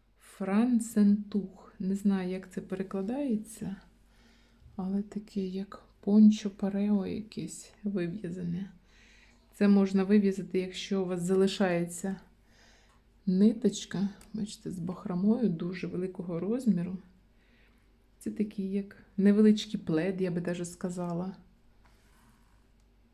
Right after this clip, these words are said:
Багато хто полюбляє такі речі.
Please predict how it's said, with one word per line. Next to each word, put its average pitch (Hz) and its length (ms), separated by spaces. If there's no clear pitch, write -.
Багато 185 440
хто 170 200
полюбляє 165 580
такі - 340
речі. - 460